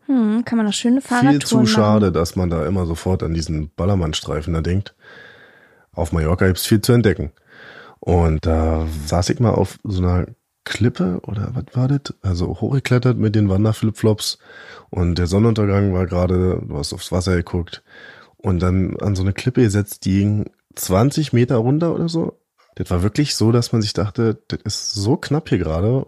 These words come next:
Speaker 2: Und wenn man sich hier einen Zentimeter in die falsche Richtung bewegt, dann ist man einfach weg. Und das war so hart windig da oben auch.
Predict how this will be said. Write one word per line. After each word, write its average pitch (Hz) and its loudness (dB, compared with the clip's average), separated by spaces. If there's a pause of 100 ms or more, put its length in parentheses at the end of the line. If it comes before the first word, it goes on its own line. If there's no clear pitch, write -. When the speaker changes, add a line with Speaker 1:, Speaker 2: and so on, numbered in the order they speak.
Speaker 2:
Und 82 -2
wenn 87 4
man 92 4
sich 92 0
hier 90 2
einen 90 0
Zentimeter 92 2
in 92 4
die 90 2
falsche 82 0
Richtung 110 2
bewegt, 85 -2
dann - -2
ist - -8
man 120 -6
einfach 87 -6
weg. - -4 (600)
Und 82 -4
das 76 -2
war 85 2
so 98 0
hart 107 2
windig 143 2
da 76 -2
oben 80 -2
auch. - -6